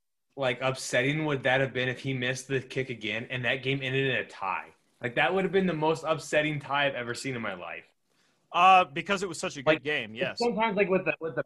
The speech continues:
Speaker 1: Bengals, what?
Speaker 2: I said because it was such a good game. Because it was such a good game, it deserved a winner.
Speaker 1: Yeah, exactly. It's, it's not like one of the, that game with the Eagles and the, and the,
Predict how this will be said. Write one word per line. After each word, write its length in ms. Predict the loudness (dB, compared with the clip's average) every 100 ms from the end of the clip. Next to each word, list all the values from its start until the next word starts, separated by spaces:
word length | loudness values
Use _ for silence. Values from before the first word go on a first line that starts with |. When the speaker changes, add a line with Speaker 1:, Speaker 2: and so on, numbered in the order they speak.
| -4
Speaker 1:
Bengals, 440 | -2 -2 -2 -6 -10 _ _ _ _ _
what? 320 | -6 -6 -6 -16 _ _ _ _ _ _ _ _ _ _ _ _ _ _ _ _ _ -6
Speaker 2:
I 60 |
said 200 | 0 2
because 280 | 2 2 2
it 80 | 2
was 100 | 0
such 220 | 0 0
a 40 | -2
good 180 | -4
game. 400 | 0 2 2 -2 -10
Because 260 | -4 -4
it 20 | -4
was 100 | -4
such 180 | -6
a 60 | -4
good 220 | -2 0
game, 240 | 2 2 2
it 100 | -4
deserved 380 | -4 -4 -4
a 60 | -4
winner. 300 | -6 -8 -10 _ _ _ _ _ _ _ _ _ _ _ _ _
Speaker 1:
Yeah, 180 | 0 2
exactly. 520 | 4 2 4 4 6 2
It's, 100 | 2
it's 160 | 2
not 140 | 2 4
like 160 | 2
one 160 | 2 0
of 60 | 0
the, 80 | -4
that 180 | -2 0
game 180 | 0 2
with 160 | 0
the 200 | 0 -2 -2
Eagles 380 | -2 0 0 0
and 140 | 0
the, 200 | -2 -4 -4
and 220 | -6 -4
the, 280 | -2 -4